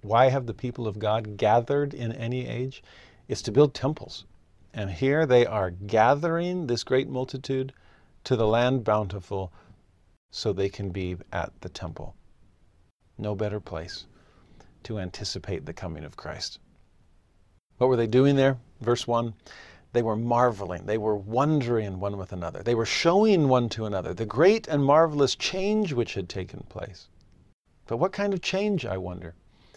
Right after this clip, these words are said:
Just the physical changes all around them, these cataclysmic events, the whole face of the earth deformed like we saw in an earlier chapter,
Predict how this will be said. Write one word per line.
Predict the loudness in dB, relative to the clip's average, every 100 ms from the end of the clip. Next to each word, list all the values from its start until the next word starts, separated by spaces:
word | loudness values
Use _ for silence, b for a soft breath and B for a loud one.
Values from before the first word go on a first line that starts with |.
| b b b b
Just | 0 2
the | 0
physical | 2 4 2
changes | 4 2 4 4 6
all | 6
around | 6 4 2
them, | -2
these | -2 -4
cataclysmic | 2 2 4 2 2 0 -2
events, | 0 0 -2 -6
the | 2
whole | 2
face | 6 4 4
of | 2
the | 4
earth | 4 2
deformed | -10 -6 -2 -2 -2 -4
like | -6 -4
we | -6
saw | -2 0 0
in |
an | -2
earlier | -4 -4 -6
chapter, | -6 -8 -8